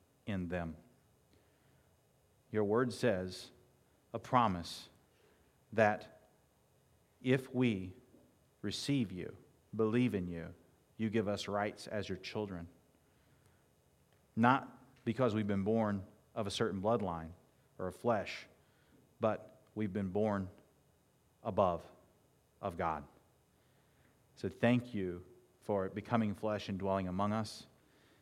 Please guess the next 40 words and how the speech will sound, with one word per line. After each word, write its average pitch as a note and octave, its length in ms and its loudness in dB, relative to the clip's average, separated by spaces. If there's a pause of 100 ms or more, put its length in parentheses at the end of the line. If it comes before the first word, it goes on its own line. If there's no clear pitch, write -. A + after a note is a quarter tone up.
(140)
Thank A#2 260 4
you A2 60 -2
for G#2 160 -2
showing G#2+ 400 0
us - 260 -6 (120)
your G2+ 320 -2 (140)
glory A2+ 500 4 (440)
in A2 100 0
the F#2+ 80 2
fullness A2 420 0
of F#2 100 -2
grace G#2 300 0
and G2 100 -2
truth. A#2 340 -2 (720)
Thank B2+ 300 2
you B2 80 0
for A#2+ 140 -2
giving A2 360 2
us G#2+ 180 -4
not A2 240 0
just G#2+ 220 -4
the G#2 100 0
law G2+ 360 2
to - 140 -8
convict G#2 500 -2
us G#2+ 180 -4
of G2 120 -8
sin, A2 360 -2 (420)
but - 220 -6
for A2+ 120 0
giving A2+ 440 2
us G#2+ 200 -6
the G2+ 140 -6
gospel G2+ 640 0
to - 140 -14
deliver G2 480 0
us - 320 -8 (440)
from F#2+ 180 4
our F2 100 -2
sins. D#2+ 500 -10